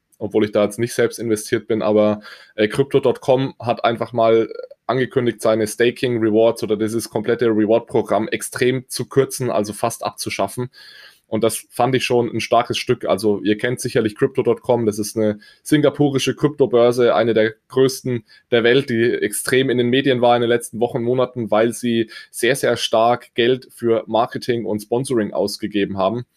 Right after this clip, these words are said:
Also die haben ja die, unter anderem die ehemalige Staples Arena der L A Lakers, heißt jetzt Crypto Punkt com, äh, Arena für siebenhundert Millionen U-S-Dollars.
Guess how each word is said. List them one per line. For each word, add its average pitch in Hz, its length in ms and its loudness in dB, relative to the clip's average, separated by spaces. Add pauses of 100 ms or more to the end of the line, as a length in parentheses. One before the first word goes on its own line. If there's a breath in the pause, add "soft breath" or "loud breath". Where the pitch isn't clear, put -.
(500 soft breath)
Also 104 260 -2
die 107 120 0
haben 113 160 0
ja 113 100 4
die, 107 360 0
unter 120 260 -2
anderem 110 380 -2
die 107 160 -2
ehemalige 110 420 2
Staples 120 560 -2
Arena 117 400 0
der 107 180 2
L 107 120 2
A 107 80 4
Lakers, 117 600 0
heißt 110 300 -4
jetzt - 160 -8
Crypto 123 300 -4
Punkt 110 200 0
com, 123 320 -4 (140)
äh, 92 60 -2
Arena 123 560 0
für 117 160 -2
siebenhundert 123 540 -2
Millionen 113 440 0
U-S-Dollars. 113 720 0